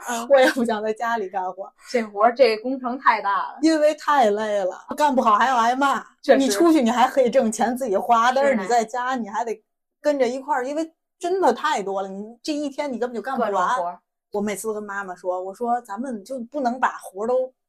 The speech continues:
Speaker 2: 平时干一些吗？”
Speaker 1: 是呢。
Speaker 2: 但确实当时真的没有时间，因为平房的面积就相对来说肯定要大一些，
Speaker 1: 嗯。
Speaker 2: 你又有院子，你也要收拾，
Speaker 1: 嗯，是，是，是。
Speaker 2: 小屋、大屋、厨房、
Speaker 1: 好累。
Speaker 2: 灶台，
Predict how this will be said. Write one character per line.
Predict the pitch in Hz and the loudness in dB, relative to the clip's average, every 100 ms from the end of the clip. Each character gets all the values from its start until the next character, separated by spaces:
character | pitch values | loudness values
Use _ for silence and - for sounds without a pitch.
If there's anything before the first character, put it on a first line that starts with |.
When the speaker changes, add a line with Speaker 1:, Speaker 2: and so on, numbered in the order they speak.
| _ | _
Speaker 2:
平 | - 262 359 | 0 4 4
时 | 359 220 294 | 4 -2 0
干 | 302 269 233 | 2 2 2
一 | 208 | 0
些 | - 202 | 0 0
吗？” | 202 185 | -2 -6
Speaker 1:
是 | 190 | -10
呢。 | _ _ _ _ _ _ | _ _ _ _ _ _
Speaker 2:
但 | 277 | 0
确 | 240 311 240 | 0 0 0
实 | 226 | 0
当 | 262 262 | -4 -4
时 | 247 247 202 _ - | -6 -10 -20 _ -6
真 | 277 | -4
的 | 254 | -4
没 | 180 | -6
有 | 160 | -12
时 | 170 | -14
间， | 170 165 214 | -16 -14 -4
因 | 269 | 0
为 | 269 | 0
平 | 269 233 233 | -2 -10 -6
房 | 214 233 | -6 -6
的 | |
面 | 226 254 214 | -8 -8 -8
积 | 196 165 - _ | -12 -18 -18 _
就 | 240 | -6
相 | - 285 | -2 0
对 | 320 226 | 0 0
来 | 175 | -2
说 | 175 190 | -10 -10
肯 | 190 175 | -10 -12
定 | 196 | -8
要 | 196 | -6
大 | 247 254 180 | -4 -6 -8
一 | |
些， | - - - | -14 -20 -16
Speaker 1:
嗯。 | 202 | -10
Speaker 2:
你 | 202 | -6
又 | 233 | -4
有 | 240 | -4
院 | 202 240 311 311 247 208 | -4 -4 -4 -2 -4 -4
子， | 185 | -8
你 | 185 196 | -10 -12
也 | |
要 | 185 202 | -10 -8
收 | 208 196 196 | -6 -6 -6
拾， | 202 | -8
Speaker 1:
嗯， | |
是， | |
是， | 202 | -4
是。 | |
Speaker 2:
小 | - 190 | 0 2
屋、 | 196 202 247 277 285 240 - _ _ _ | 2 -2 -4 0 0 0 -6 _ _ _
大 | 247 254 208 190 | -4 -4 -10 -10
屋、 | 202 202 190 185 _ | -8 -6 -6 -8 _
厨 | - 233 247 277 | -8 -4 -2 -4
房、 | 285 - 202 220 269 262 - - _ _ | -6 -2 2 2 2 -2 -18 -20 _ _
Speaker 1:
好 | 175 | 2
累。 | 269 254 | 4 4
Speaker 2:
灶 | 214 196 | 2 -2
台， | - 196 247 | -2 0 0